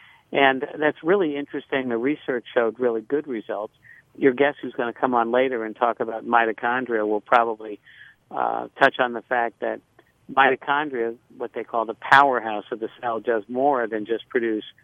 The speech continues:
A T P. Mitochondria regulate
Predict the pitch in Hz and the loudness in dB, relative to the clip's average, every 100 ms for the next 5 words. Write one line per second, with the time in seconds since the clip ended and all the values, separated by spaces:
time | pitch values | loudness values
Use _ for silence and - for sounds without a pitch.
0 | _ _ 131 123 113 123 113 - 147 131 | _ _ -2 -2 0 -2 -2 2 2 2
1 | 107 110 _ - - - 123 120 117 135 | 0 -8 _ -20 -18 2 4 4 0 0
2 | 131 127 120 113 107 123 123 127 117 113 | 0 0 -6 -12 0 2 2 0 -2 -2